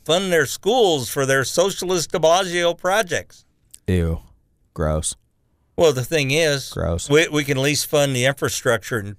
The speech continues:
Speaker 1: fix New York up
Speaker 2: No.
Speaker 1: since he's let it run in
Speaker 2: Nope.
Speaker 1: the ground.
Speaker 2: Nope. Let it collapse.
Speaker 1: But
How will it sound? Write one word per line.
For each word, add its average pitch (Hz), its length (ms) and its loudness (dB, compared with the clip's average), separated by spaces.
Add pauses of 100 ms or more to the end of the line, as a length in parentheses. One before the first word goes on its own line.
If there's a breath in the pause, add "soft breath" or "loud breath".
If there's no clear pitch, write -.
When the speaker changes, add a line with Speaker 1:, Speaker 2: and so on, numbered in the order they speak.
Speaker 1:
fix - 360 0
New 127 120 0
York 120 400 0
up 131 460 2
Speaker 2:
No. 107 260 4
Speaker 1:
since 123 200 2
he's 123 200 -2
let 123 200 4
it 110 80 -10
run 120 200 2
in 120 60 0
Speaker 2:
Nope. 143 180 6
Speaker 1:
the 113 40 2
ground. 120 320 -2
Speaker 2:
Nope. 139 260 2
Let 127 160 -4
it - 80 -10
collapse. 123 400 -4 (320)
Speaker 1:
But 131 360 4